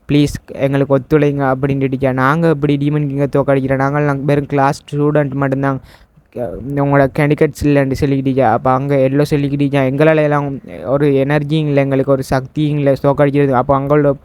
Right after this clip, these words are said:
ஒரு புள்ள ஒண்ணு, "ஏ, ஏ, ஏ, நீ எங்களை வீட்டுக்கு அனுப்பிடுங்க தயவு செய்து, எனக்கு பயமா இருக்கு" அப்படின்னு கத்திட்டிக்கா. அப்ப அந்த நைட் பார்க்குறான், "எல்-, நீங்க எல்லாம்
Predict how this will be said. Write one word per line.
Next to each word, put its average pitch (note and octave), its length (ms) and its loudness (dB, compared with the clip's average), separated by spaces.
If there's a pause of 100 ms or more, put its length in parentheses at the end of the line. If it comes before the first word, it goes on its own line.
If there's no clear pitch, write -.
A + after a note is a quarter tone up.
ஒரு C#3 220 0 (100)
புள்ள D3+ 40 2
ஒண்ணு, D3+ 280 2 (380)
"ஏ, E3 260 2
ஏ, D#3+ 300 2
ஏ, D3+ 520 2
நீ D3+ 240 0
எங்களை D3 320 2
வீட்டுக்கு D3+ 380 2
அனுப்பிடுங்க D3 560 2
தயவு C#3+ 240 4
செய்து, C#3+ 500 2
எனக்கு C#3 320 2
பயமா C#3+ 380 2
இருக்கு" C#3 580 2
அப்படின்னு C#3+ 360 -2
கத்திட்டிக்கா. C3+ 320 0
அப்ப C3 160 2
அந்த C3 140 -2
நைட் C#3 280 0 (480)
பார்க்குறான், C#3 340 0 (260)
"எல்-, B2+ 200 -2
நீங்க D#3 260 2
எல்லாம் D#3 400 2